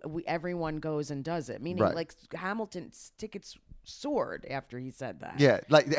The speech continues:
Speaker 2: he gave Hamilton its much needed boost. <laughs>
Speaker 1: Right, <laughs> exactly.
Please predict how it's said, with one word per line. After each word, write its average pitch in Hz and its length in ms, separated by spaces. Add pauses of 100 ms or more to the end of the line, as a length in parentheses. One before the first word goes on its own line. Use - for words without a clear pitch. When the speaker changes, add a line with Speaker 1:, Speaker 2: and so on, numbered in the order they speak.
Speaker 2:
he 165 160
gave 170 220
Hamilton 147 680
its 123 240
much 127 340
needed 120 380
boost. 117 480
<laughs> 277 60
Speaker 1:
Right, 294 240 (120)
<laughs> 233 120
exactly. - 680